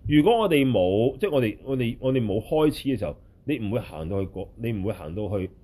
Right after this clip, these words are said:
啊最終能夠構成啊成就果位嘅呢件事，得唔得？因為菩提心係必修科嚟嘅，佢唔係選修科嚟嘅，即係佢唔係你揀，即係好似我哋讀大學咧，有，有，有主修，有，有你選修嘅其他嘢咁樣，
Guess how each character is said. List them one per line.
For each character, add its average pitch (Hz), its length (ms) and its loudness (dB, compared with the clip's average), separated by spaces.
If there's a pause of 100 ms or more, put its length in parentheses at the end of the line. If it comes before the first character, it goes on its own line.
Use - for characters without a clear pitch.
(100)
啊 95 140 -8
最 104 140 -6
終 143 140 -2
能 80 200 -6
夠 87 160 -4
構 92 240 -8
成 73 180 -14 (300)
啊 87 120 -10
成 78 360 -8
就 78 180 -6
果 73 240 -10
位 85 120 -6
嘅 73 100 -12
呢 82 80 -10
件 78 120 -12
事， 60 140 -20 (960)
得 98 80 -10
唔 80 60 -12
得？ 71 140 -18 (340)
因 240 80 0
為 220 60 2
菩 131 140 2
提 101 60 4
心 175 120 2
係 101 240 0 (220)
必 151 80 -2
修 127 140 0
科 120 140 -8
嚟 87 120 -4
嘅， 58 80 -16 (480)
佢 143 80 0
唔 110 60 -2
係 87 160 -2
選 98 160 -8
修 98 140 -4
科 98 120 -8
嚟 73 120 -8
嘅， 57 100 -18 (580)
即 214 100 -4
係 - 40 -10 (180)
佢 190 140 4
唔 110 120 0
係 104 300 0
你 113 220 0
揀， 85 640 -4 (340)
即 190 80 0
係 143 60 4
好 151 80 4
似 135 100 2
我 107 120 2
哋 95 40 -6
讀 101 80 -8
大 85 200 -10
學 80 180 -12
咧， 120 200 -2
有， 98 160 -2
有， 98 200 -6
有 95 120 -6
主 95 260 -10
修， 110 540 -2
有， 90 400 -4
有 90 160 -2
你 90 140 -4
選 87 280 -10
修 101 260 -6
嘅 78 40 -8
其 73 80 -14
他 90 140 -10
嘢 76 280 -8
咁 82 100 -8
樣， 82 120 -8